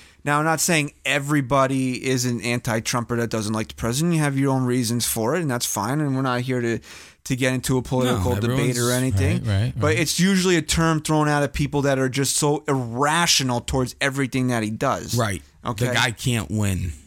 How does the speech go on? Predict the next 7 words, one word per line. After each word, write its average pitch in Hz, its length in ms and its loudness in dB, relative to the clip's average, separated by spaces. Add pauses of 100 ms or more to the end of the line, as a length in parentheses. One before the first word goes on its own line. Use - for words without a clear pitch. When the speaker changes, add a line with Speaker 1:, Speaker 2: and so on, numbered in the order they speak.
Speaker 1:
All 120 60 0
right. 123 180 -2 (260)
So 156 400 4
now 151 880 4 (1400)
I've 127 340 0
decided 131 760 2
that 120 320 0